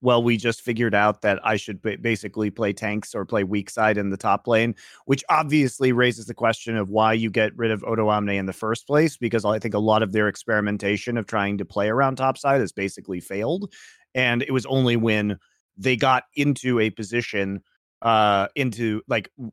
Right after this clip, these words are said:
later on in the season where they were trying to help redefine their style that they had to go back to square one,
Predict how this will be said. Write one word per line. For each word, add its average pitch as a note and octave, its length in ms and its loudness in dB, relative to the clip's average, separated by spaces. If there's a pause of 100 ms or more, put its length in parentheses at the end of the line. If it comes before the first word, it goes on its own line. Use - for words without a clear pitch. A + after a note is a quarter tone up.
(140)
later C#3 340 4
on C3 140 4
in A2 100 -2
the A2 60 -2
season A#2+ 440 -4
where G#2 100 -2
they G2+ 80 0
were G#2 60 -2
trying G#2+ 260 0
to G2+ 80 -2
help G#2 220 -6
redefine G2+ 400 -4
their F#2+ 100 -4
style C#3 360 2
that G#2+ 140 -4
they G2+ 120 -2
had G#2 240 0
to G#2 80 -8
go G2+ 120 0
back G2 280 -2
to A2+ 80 -14
square G#2+ 280 -2
one, A2 420 -2